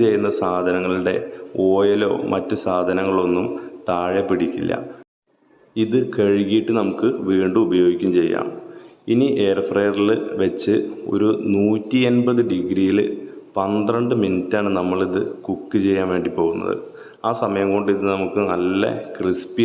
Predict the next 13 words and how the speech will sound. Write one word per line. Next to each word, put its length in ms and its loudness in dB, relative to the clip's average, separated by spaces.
ആയിട്ട് 220 0
കിട്ടും. 260 -4
നൂറ്റി 280 2
എൺപത് 260 0
ഡിഗ്രിയിൽ 420 2
വെച്ച് 260 -2
ഒരു 100 4
പന്ത്രണ്ട് 520 0
മിനിറ്റ് 460 0
കൂടി 200 0
സെറ്റ് 360 -2
ചെയ്ത് 160 4
കൊടുക്കുന്നുണ്ട്. 500 0